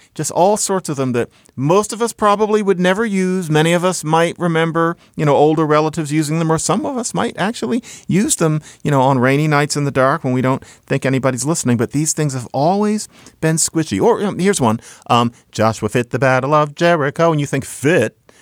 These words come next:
Why isn't it fought? Wh-, what's fit? Who says that?"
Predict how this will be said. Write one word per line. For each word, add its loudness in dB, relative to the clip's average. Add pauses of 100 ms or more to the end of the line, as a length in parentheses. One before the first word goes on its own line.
(240)
Why 4
isn't -2
it -4
fought? 0 (360)
Wh-, -10
what's -4
fit? -2 (220)
Who -4
says 0
that?" -4